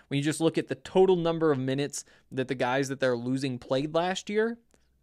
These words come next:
and then dividing that across the whole season. Um, based on last season, they've lost about a hundred and ten minutes per game of production.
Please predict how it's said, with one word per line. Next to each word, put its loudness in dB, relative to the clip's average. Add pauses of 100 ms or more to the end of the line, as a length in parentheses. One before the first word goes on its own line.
(200)
and -2
then -4 (420)
dividing 6
that 2
across 2
the -4
whole -4
season. -14 (480)
Um, -6 (640)
based 0
on 0
last -6
season, -6
they've -2
lost -6
about -4
a -8
hundred -2
and -6
ten -6
minutes -6
per -8
game -8
of -16
production. -10